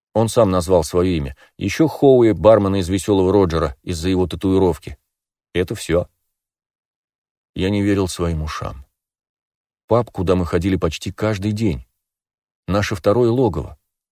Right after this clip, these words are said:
Когда Наоми была там с нами, этот ублюдок знал.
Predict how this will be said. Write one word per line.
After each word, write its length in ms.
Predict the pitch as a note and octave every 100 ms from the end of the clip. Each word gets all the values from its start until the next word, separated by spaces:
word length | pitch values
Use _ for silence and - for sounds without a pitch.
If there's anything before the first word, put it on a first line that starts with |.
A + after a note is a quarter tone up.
| _ _ _ _ _ _ _ _ _ _ -
Когда 220 | D2+ E2
Наоми 340 | E2+ G#2+ F#2+
была 300 | C#2+ F2+ F#2+
там 260 | - G2 D#2+
с 140 | -
нами, 300 | F2+ B2 G2+
этот 200 | C#2 D#2
ублюдок 440 | E2+ G2+ A#2 G#2 F2+
знал. 580 | D#2 F#2+ B2+ A#2 C2+